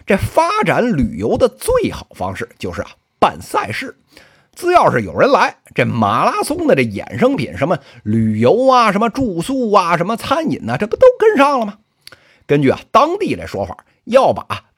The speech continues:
白银，哎，打造成中国西部的体育之都。这半个月之前，这隔壁的县城会宁县，哎，刚搞了首届的红色马拉松。这眼瞅着干得还行，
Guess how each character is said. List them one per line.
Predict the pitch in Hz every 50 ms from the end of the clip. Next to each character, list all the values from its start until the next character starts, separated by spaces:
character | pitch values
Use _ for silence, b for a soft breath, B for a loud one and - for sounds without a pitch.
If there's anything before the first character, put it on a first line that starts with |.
| _ _
白 | - 117 175
银， | 247 254 - 143 196 233 - - _ _
哎， | 117 120 104 - - _
打 | - 120 87 - 82 104 151
造 | 247 240 170 123
成 | 131 143 190 196 - _ _
中 | 320 311 349 359 349 320 294
国 | 170 175 220 233
西 | 214 - - - 294 320 320 349
部 | - 214 139 107
的 | - - - _ _
体 | - - - - 98 87 80
育 | - 214 240 175
之 | 120 143 226
都。 | 262 285 294 - - _ _ _ b b b b b b b b b b
这 | - 110
半 | 113 151 151 147
个 | 156
月 | 165 151
之 | 127 160 175
前， | 147 151 180 - _ b b b b b b
这 | - 180
隔 | - - - 180 220 294 359 392
壁 | 453 403 -
的 | - 180
县 | - - 269 165 117 98
城 | 82 92 - 180 - _
会 | - - - - - 494 480 185 123
宁 | 95 87 80 82 80 90
县， | 90 107 98 - _ _
哎， | - 113 117 92 85 b b b b b b
刚 | - 233 254 285 330 359 339 220
搞 | - - - - 98
了 | 120 -
首 | - - - - 139 117 107 104 110 131
届 | 160 302 440 -
的 | 113 85
红 | - - - 98 110 139 156
色 | 165 143 85
马 | 73 -
拉 | 101 120 147
松。 | 175 220 226 - _ _ _ _ B B B B B B B
这 | 165 165
眼 | 170 226 294 480 508 440
瞅 | - 147 104 107 123
着 | 190 240 233 190 143
干 | - - 415 392 330 156
得 | 101
还 | - 208 202
行， | - - 110 139 -